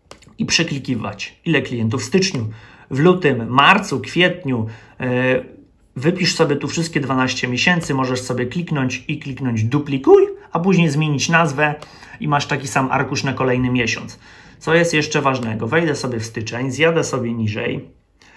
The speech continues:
Ja robię jeszcze taki podział, kanały pozyskiwania klientów.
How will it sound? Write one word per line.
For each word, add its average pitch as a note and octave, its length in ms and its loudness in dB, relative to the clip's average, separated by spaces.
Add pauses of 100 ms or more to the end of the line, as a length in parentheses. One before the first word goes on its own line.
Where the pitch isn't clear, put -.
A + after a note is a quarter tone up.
(180)
Ja D#3+ 140 4
robię E3 240 6
jeszcze D#3 220 0
taki C#3+ 240 -2
podział, C3 600 2 (760)
kanały D3+ 380 6
pozyskiwania C3 600 -2
klientów. - 560 -8